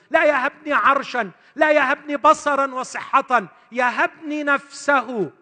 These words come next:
ويهبني نفسه فاديا لكي يفديني ويسترجعني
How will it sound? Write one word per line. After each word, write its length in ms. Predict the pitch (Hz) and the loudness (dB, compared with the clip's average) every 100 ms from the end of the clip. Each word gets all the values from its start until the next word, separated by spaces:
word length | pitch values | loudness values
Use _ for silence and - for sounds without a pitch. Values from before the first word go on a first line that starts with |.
| _ 190 | _ -18
ويهبني 540 | 180 190 226 277 247 | -12 -10 -10 -12 -18
نفسه 560 | 240 - - 226 214 185 _ | -18 -18 -12 -10 -10 -18 _
فاديا 840 | _ - 247 233 208 277 220 180 139 _ - | _ -12 -8 -8 -8 -2 -2 -2 -10 _ -20
لكي 260 | - 247 | -16 -12
يفديني 920 | 226 - 175 220 220 175 135 120 117 _ _ _ _ _ | -12 -16 -14 -12 -12 -14 -16 -20 _ _ _ _ _ _
ويسترجعني 1000 | 220 214 - 226 185 175 185 156 139 | -10 -10 -10 -10 -10 -4 -4 -4 -10